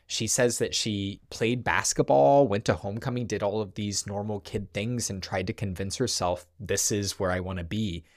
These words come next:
But at some point realized, "I'm bored. I can't do this. Like, I, I need to get out there." And so they started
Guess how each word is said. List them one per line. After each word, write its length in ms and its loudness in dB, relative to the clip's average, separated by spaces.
But 100 0
at 80 -4
some 300 2
point 400 -6
realized, 800 -2
"I'm 360 -6
bored. 440 -4
I 160 -2
can't 440 -8
do 200 -4
this. 460 0
Like, 260 -4
I, 280 -8
I 140 -6
need 280 -8
to 60 -6
get 160 -6
out 260 -8
there." 280 -6
And 140 -2
so 200 12
they 160 10
started 600 6